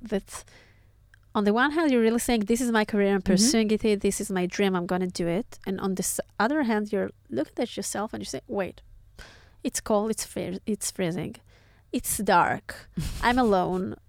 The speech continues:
Speaker 1: I'm a woman, I don't have emotional support here, psychological support here."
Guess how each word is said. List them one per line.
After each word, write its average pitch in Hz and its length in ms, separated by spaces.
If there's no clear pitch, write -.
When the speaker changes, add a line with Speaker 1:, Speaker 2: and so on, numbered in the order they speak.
Speaker 1:
I'm 214 120
a 226 60
woman, 196 400
I 196 100
don't 220 200
have 214 180
emotional 202 480
support 180 480
here, 175 140
psychological 185 760
support 185 420
here." 185 180